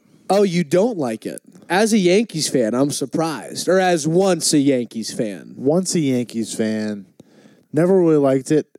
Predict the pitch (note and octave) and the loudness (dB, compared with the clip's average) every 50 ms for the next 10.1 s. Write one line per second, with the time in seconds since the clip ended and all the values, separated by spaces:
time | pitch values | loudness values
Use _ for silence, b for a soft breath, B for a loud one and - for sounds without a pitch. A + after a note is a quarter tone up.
0 | _ _ - D3+ D3+ D3+ D#3 D3 D#3 E3+ F3+ - - - E3 D#3 D3 C3 - b | _ _ 0 2 2 2 0 0 0 0 0 -2 -2 0 2 2 2 2 0 b
1 | b b b b b b - - D3+ E3 - _ _ - _ _ - D3+ E3+ G#3+ | b b b b b b -4 -2 -2 -2 -2 _ _ -20 _ _ -2 0 2 2
2 | C#4 E4 - D4+ F3+ - C3+ C3+ - E3+ E3+ D#3 C3+ A#2+ C3+ D3+ D3+ - B2 A2+ | 2 2 2 0 -2 -2 -2 -4 0 0 0 2 2 0 0 0 0 -2 -4 -6
3 | G#2+ G2 G2+ F#2 - - F2+ D#2 C#2+ - _ b b b b b b b b b | -4 -4 -4 -6 -6 -6 -6 -6 -8 -10 _ b b b b b b b b b
4 | b _ - B2+ B2 A#2+ - - C#3+ C3+ B2+ C3 C#3 D3+ D3+ - - C#3+ C#3 C3+ | b _ 0 0 2 2 2 0 -2 0 0 0 0 0 0 0 0 2 2 2
5 | B2+ G#2+ - A#2+ A2 - C3+ C3+ C3 - - G3+ - - D2+ D3+ C#3+ - - - | 0 0 -2 -6 -4 -2 -2 -2 -2 -2 -4 -6 -6 -6 -10 -12 -12 -12 -16 -18
6 | B B B B B B E3+ D3 F3 A3+ G3 F3 F3+ F#3 F3+ D#3+ - F3+ E3+ E3 | B B B B B B 2 2 4 4 4 4 4 4 4 4 4 4 4 4
7 | E3 D#3+ D#3 D3+ C#3+ C#3+ C3+ D#3 D3+ D#3 D3+ D3+ C#3+ D3 C#3 C3+ C3+ C3 C3 B2+ | 6 6 6 4 4 4 4 4 6 4 4 2 0 0 0 0 -2 0 0 2
8 | B2+ B2+ F#3+ G3 F#3 A3+ G3+ F#3 E3 D#3 C#3+ C3+ C#3+ E3+ G3 G#3 G3+ F#3+ F#3 F3 | 2 4 2 2 4 4 4 4 4 2 2 2 2 2 2 2 2 2 2 0
9 | E3 D3+ C#3 C#3 B2 A2 G#2+ G2+ F#2 _ _ _ _ A#2+ A#2 B2 C3 B2+ - C#3+ | -2 -2 -2 -2 -2 -2 -6 -16 -20 _ _ _ _ -16 -14 -14 -14 -8 -4 -2
10 | C3+ | -2